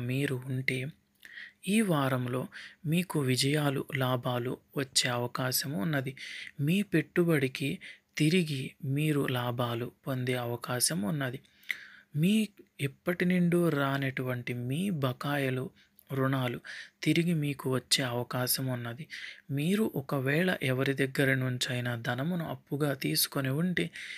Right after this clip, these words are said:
ఈ వారంలో మీరు మీ రుణముల నుండి బయటపడే అవకాశం ఉన్నది. అంతేకాకుండా కుటుంబ సభ్యులతో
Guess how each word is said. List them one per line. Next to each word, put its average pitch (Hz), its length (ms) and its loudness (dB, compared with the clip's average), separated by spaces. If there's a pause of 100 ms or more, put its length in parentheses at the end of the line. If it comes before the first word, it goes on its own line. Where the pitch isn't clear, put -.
(180)
ఈ 170 140 2
వారంలో 139 560 2 (100)
మీరు 135 400 0 (120)
మీ 147 240 0
రుణముల 123 540 0
నుండి 170 360 0 (460)
బయటపడే 131 680 2
అవకాశం 131 640 0
ఉన్నది. 151 420 0 (1400)
అంతేకాకుండా 151 880 2 (140)
కుటుంబ 175 380 -2
సభ్యులతో 127 680 0